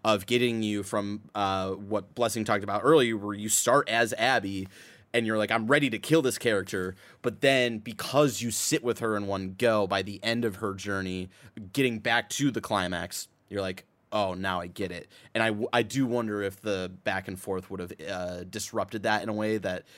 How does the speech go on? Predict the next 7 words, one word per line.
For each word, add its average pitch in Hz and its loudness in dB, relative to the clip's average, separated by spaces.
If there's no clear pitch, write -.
wasn't 101 -2
as 95 -4
successful. 120 -4
Um, 90 -4
but 104 0
I, 117 4
I, 120 4